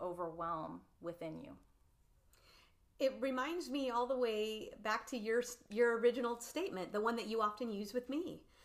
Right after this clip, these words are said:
Speaker 2: You know, you will say to me when I'm struggling and I'm in a challenged time, you'll say, "Jen, um, you, you can't go over it and you can't go under it. You have to go through it." Um, and this is exactly what the research is saying.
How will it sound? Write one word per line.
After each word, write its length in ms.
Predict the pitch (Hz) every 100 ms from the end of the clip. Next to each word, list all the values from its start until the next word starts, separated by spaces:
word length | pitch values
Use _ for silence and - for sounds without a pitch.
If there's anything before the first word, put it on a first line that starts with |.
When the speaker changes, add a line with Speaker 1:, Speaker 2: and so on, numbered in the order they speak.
| - -
Speaker 2:
You 80 | 208
know, 100 | 196
you 280 | 196 208 240
will 180 | 247 254
say 260 | - 208
to 160 | 233 240
me 140 | 233
when 140 | 214 196
I'm 120 | 196
struggling 580 | - 196 185 190 196 196
and 100 | 180
I'm 200 | 175 185
in 120 | 185
a 40 |
challenged 560 | 180 - 170 175 190 -
time, 360 | 185 175 175 185
you'll 160 | 190
say, 280 | 190 233 196
"Jen, 400 | 185 262 220 202 208 - - - _ 185
um, 360 | 185 185 180 - -
you, 280 | 208 208 208 202
you 140 | 208
can't 340 | 208 254 247 240
go 360 | 269 262 262
over 200 | 311 233
it 200 | 214 240
and 120 | 226 226
you 60 |
can't 280 | 233 247 226
go 160 | 233 240
under 240 | 349 302
it. 280 | 196 202 208
You 160 | 220
have 180 | 226 214
to 100 | 233
go 160 | 202 196
through 340 | 196 277 302
it." 200 | 196 156 - - - _ _ -
Um, 500 | 233 220 214 208 190 - _ _ _ _
and 200 | 254 247
this 200 | 240 277
is 80 | 277
exactly 400 | 262 226 233 262
what 140 | 254 254
the 80 |
research 400 | 226 240 - 247
is 100 | 254
saying. 440 | - 294 381 165